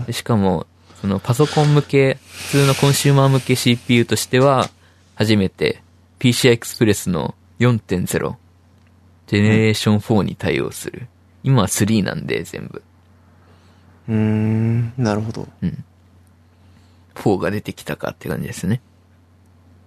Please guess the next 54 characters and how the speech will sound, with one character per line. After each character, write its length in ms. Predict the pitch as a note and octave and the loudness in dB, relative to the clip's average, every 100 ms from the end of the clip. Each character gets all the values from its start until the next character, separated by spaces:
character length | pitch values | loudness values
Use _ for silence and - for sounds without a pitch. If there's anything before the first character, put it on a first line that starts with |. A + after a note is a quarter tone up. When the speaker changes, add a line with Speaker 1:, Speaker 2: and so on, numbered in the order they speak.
| _ _ _ _ _ _ - | _ _ _ _ _ _ -2
Speaker 2:
で、 220 | A2+ G#2+ - | 0 0 -4
し 100 | - | -10
か 160 | - A#2 | -2 -2
も、 300 | F#2+ F2 - _ _ _ - | -2 -6 -10 _ _ _ -2
今、 380 | C3 A2 F#2 - _ _ | 2 2 0 -6 _ _
そ 160 | - F#2+ | -8 -4
の 100 | G2 | 0
イ 100 | A#2 | 0
ン 80 | A#2 | 0
テ 120 | F#2 | -2
ル 100 | F#2+ | -2
で 140 | F2 | -4
す。 160 | - - _ _ _ _ - | -8 -14 _ _ _ _ -6
一 160 | G2+ | -2
番 260 | G2 G2 F#2+ | 0 0 0
新 220 | - F#2 F#2 | 0 -2 -2
し 140 | - C#2+ - | -4 -6 -8
い 60 | - _ | -14 _
Core 300 | - G2 G2 | 0 2 2
ア 120 | G2 | 2
イ 100 | G2 | 0
ナ 200 | F#2+ G2+ | 0 0
イ 120 | F2 G1+ | 0 -4
ン 80 | - _ - | -10 _ -2
の、 240 | B2+ - _ _ - | -2 -2 _ _ -8
え 120 | F2+ | -6
ー、 60 | - | -6
九 220 | - G#2+ | -2 -2
千 260 | - G#2+ G#2 | 2 0 2
九 140 | G#2 | 0
百 160 | G2 - - | -2 -4 -2
K 200 | A2+ F#2+ | 0 0
と 300 | - D#2 - | -4 -4 -6
比 80 | - | -4
較 160 | F#2+ - | -4 -2
す 140 | - | -2
る 120 | G2 G2 | -2 -2
と、 360 | - A2+ E2+ - _ _ _ _ _ | 0 2 0 -6 _ _ _ _ _
大 180 | B2 B2+ | 0 2
体 160 | C3+ B2 | 2 2
同 240 | B2+ B2 | 2 0
じ 180 | B2 A#2 | -2 -4
ぐ 100 | B2+ | 0
ら 100 | A#2 | 0
い 60 | F2+ | 0
の 80 | F2+ | -4
パ 120 | G2+ | -8
フ 160 | - F#2+ | -2 0
ォ 40 | |
ー 20 | |
マ 160 | F2+ F2 | 2 0
ン 40 | |
ス 160 | G2 F#2+ | -2 2
で、 300 | A#2 F2+ | 2 2